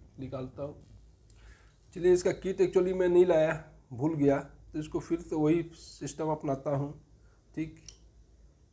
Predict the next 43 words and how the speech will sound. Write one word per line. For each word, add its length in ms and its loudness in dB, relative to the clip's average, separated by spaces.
यहाँ 180 -4
पे 120 -8
वो 140 -2
धागा 280 2
लगा 260 4
देना 220 0
है, 300 -2
धागा 260 0
लगा 260 2
करके 300 -8
फिर 180 -10
से 160 -12
अपने 200 -6
वो 120 -4
सील 240 -4
को 120 -6
वहाँ 160 0
फिटिंग 340 -8
करूँगा। 380 -2
ये 160 -2
just 320 -2
हमारे 260 2
पास 240 -2
एक 180 -4
पड़ा 160 4
हुआ 160 4
था 180 -4
काफ़ी 300 -2
दिनों 260 0
से 120 -2
मास्टर 380 -4
सिलेंडर, 420 -2
उसको 260 -10
मैंने 280 0
निकाला 420 0
और 180 -6
बना 340 -6
दिया, 300 -2
मतलब 280 -8
आपके 260 -6
लिए 160 0
एक 100 -6
वीडियो 360 -2